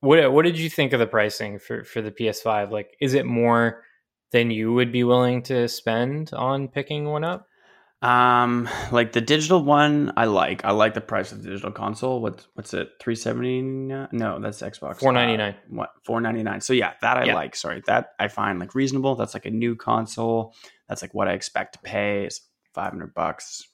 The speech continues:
Speaker 2: Sure, it's, like, a lot of money, but, you know, whatever. Um, I think the biggest issue for me is that, like, the more expensive consoles has dis-, have disk drives.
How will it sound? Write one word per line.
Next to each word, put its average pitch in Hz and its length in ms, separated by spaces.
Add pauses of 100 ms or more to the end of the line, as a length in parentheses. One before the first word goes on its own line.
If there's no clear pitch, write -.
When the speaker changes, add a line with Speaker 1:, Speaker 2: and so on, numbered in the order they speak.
Speaker 2:
Sure, 82 380
it's, - 120
like, - 80
a 95 60
lot 101 160
of 113 40
money, 135 320
but, - 220
you 90 100
know, 82 120
whatever. 98 440 (640)
Um, 104 640 (760)
I - 60
think 175 160
the 165 80
biggest 113 300
issue 123 220
for 110 140
me 107 520
is 101 160
that, 90 160
like, 95 220
the 113 60
more 104 200
expensive 95 460
consoles 90 360
has 98 300
dis-, - 420
have 104 380
disk - 320
drives. - 500